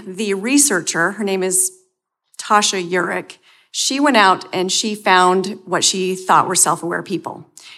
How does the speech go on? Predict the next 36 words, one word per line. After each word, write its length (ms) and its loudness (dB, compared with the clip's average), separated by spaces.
And 140 0
the 60 0
way 180 0
she 380 0
did 200 4
it 300 -4
was 680 2
she 380 0
found 300 4
someone, 520 0
she 160 2
found 260 4
people 220 0
who 160 2
thought 320 4
they 100 2
were 100 2
self-aware. 600 -2
And 180 4
then 400 6
they 140 2
had 220 4
to 60 -2
have 200 2
someone 320 4
in 80 2
their 180 2
life 480 2
who 120 -4
could 220 -6
corroborate 1000 4
the 120 0
truthfulness 800 2
of 200 -6
that 200 4
statement. 580 -4